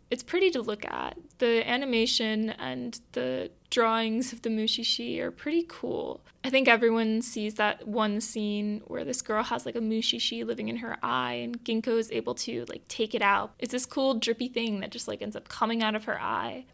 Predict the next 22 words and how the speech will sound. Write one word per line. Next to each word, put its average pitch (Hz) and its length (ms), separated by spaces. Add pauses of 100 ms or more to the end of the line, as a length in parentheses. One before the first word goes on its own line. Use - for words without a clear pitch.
(240)
Other 359 220
than 311 140
being 220 200
pretty 220 280
to 214 120
look 220 200
at, - 420
it 254 140
kind 359 180
of 392 140
matches, 226 800
like, 214 180
the 214 200
energy 233 760
that 233 120
I'm 220 220
having, 180 720
like, 156 300 (380)
it's 254 180
the 240 100
mechankali, 240 1000
like, - 160